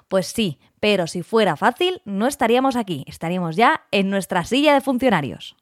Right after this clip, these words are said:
Y una vez que hemos revisado este artículo trece, ya podemos ir a los artículos concretos del tue y del tefue que regulan cada una de las instituciones. En este caso, como vamos a revisar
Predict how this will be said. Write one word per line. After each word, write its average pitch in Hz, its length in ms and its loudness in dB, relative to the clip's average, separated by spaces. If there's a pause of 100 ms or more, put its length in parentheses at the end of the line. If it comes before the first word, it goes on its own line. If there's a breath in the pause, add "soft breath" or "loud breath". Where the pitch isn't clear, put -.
(280 soft breath)
Y 254 60 2
una 254 140 2
vez 269 220 0
que 226 80 -2
hemos 208 140 2
revisado 214 440 2
este 269 160 -2
artículo 202 400 0
trece, 233 360 2
ya 226 200 2
podemos 240 400 2
ir 262 120 2
a 196 60 4
los 175 140 -2
artículos 233 560 -2
concretos 233 760 2
del 180 200 -2
tue 233 380 2
y 214 120 -4
del 233 160 0
tefue 226 440 2 (300 loud breath)
que 226 100 -2
regulan 214 440 4
cada 185 240 2
una 202 180 -2
de 208 80 0
las 175 180 -2
instituciones. 185 680 -2
En 202 140 -2
este 214 180 -4
caso, 262 380 0
como 180 180 0
vamos 175 280 0
a 185 40 -2
revisar 185 540 -2